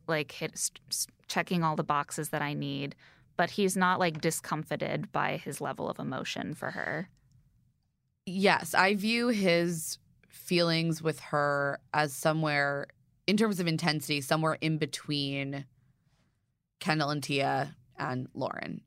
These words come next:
Speaker 2: I think he's the
Speaker 1: Yeah.
Speaker 2: most obviously into Lauren to the point where he's anxious because of that.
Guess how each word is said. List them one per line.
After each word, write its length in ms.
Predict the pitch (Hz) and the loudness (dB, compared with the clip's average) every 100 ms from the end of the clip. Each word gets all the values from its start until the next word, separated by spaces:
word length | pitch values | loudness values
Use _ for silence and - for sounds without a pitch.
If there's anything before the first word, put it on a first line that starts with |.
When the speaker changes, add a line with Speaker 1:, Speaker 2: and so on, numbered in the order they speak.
| - | 0
Speaker 2:
I 100 | 165 | 0
think 220 | 165 180 | 2 0
he's 220 | 180 196 170 | 0 0 2
the 120 | 185 | 2
Speaker 1:
Yeah. 140 | 175 | 4
Speaker 2:
most 340 | 165 165 165 - | 4 4 2 2
obviously 540 | 151 151 147 - 147 | 2 2 -2 0 0
into 280 | 147 143 151 | 0 -2 -2
Lauren 400 | 143 139 139 143 | 0 0 0 -4
to 200 | - 185 | -2 0
the 100 | 160 | 0
point 480 | 165 - 156 156 156 _ - _ - | -4 -2 0 2 0 _ -20 _ 0
where 180 | 165 156 | 2 2
he's 260 | 160 147 - | 2 0 0
anxious 400 | 143 - 151 - | -2 0 -2 -2
because 360 | 139 - 151 | -4 0 0
of 200 | 151 156 | 0 0
that. 320 | 135 165 320 | 2 4 2